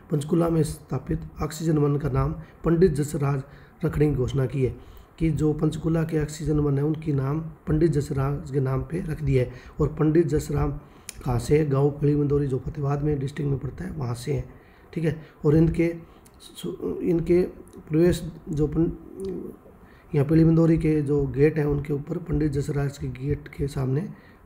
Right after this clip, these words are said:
ये भी निर्माण करवाए जाएंगे। और पुस्तकालय एवं भवनों का निर्माण भी पंडित जसराज के नाम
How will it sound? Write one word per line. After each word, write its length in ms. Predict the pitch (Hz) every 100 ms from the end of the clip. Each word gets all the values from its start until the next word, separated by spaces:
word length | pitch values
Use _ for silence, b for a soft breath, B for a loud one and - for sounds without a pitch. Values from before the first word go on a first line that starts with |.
| - - -
ये 220 | 165 135 151
भी 120 | 147
निर्माण 380 | 139 135 139 139
करवाए 280 | 139 139
जाएंगे। 420 | 139 143 143 139 139 B B B B
और 160 | 147 139
पुस्तकालय 440 | 160 - - 151 147
एवं 320 | 139 147 147
भवनों 440 | 139 123 135 143
का 200 | 143 147
निर्माण 380 | 131 127 127 127
भी 160 | 123 156
पंडित 520 | 170 - 151 143 135
जसराज 500 | 135 - 139 135 123
के 100 | 127
नाम 240 | 127 123